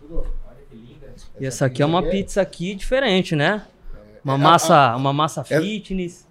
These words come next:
Speaker 1: você vê, né? O, o, o importante é a personalização do atendimento pra entender o que o seu público quer.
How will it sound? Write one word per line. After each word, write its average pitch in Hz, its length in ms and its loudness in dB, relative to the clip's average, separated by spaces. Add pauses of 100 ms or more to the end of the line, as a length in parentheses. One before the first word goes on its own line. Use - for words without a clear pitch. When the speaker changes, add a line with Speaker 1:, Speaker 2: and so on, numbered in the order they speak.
(120)
Speaker 1:
você 151 340 -4
vê, 151 200 0
né? 151 160 -2
O, 165 100 -6
o, 127 840 -6
o 110 40 -4
importante 143 720 -4
é 139 120 -2
a 117 60 -6
personalização 131 920 -2
do 127 60 -4
atendimento 127 540 -4
pra 156 120 -8
entender 151 280 -6
o 151 80 -8
que - 60 -20
o - 20 -20
seu 165 100 -8
público 170 340 -14
quer. 127 200 -8